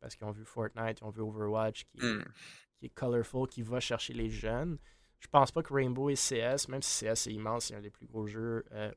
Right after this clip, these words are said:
Speaker 1: au monde, c'est plus facile d'aller chercher des nouveaux joueurs dans des jeux qui sont pas Rainbow et C S. Il y a pas tant de jeunes qui sont comme moi. Je commence à gamer plus sérieusement, je vais jouer à C S,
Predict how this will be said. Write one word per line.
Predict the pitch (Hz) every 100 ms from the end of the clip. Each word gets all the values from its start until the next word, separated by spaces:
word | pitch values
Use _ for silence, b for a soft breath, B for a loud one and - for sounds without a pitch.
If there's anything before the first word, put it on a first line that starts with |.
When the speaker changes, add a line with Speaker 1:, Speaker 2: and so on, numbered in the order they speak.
| -
Speaker 1:
au | 104
monde, | 104 123 131 123 _ _ _ _ _ _ _
c'est | - 120
plus | - 151
facile | - 120 - 131 131 123
d'aller | 110 110 110 110
chercher | - 113 - 120
des | 123
nouveaux | 113 107 110
joueurs | 110 110 110 117
dans | 107
des | 104 104
jeux | 110 120
qui | -
sont | 107
pas | 101 110
Rainbow | 107 101 101 104
et |
C | 104 - -
S. | -
Il |
y | 117
a |
pas | - 156
tant | - 170
de | 151
jeunes | 127 143 147
qui | -
sont | 123
comme | 127 117
moi. | 120 139 135 117 - _ _ _ _ _ _
Je | -
commence | 127 135 151
à | 139
gamer | 131 123 131
plus | 139 -
sérieusement, | 135 127 117 117 120 135
je |
vais | 117
jouer | 110 120
à |
C | 117 -
S, | 110 123 -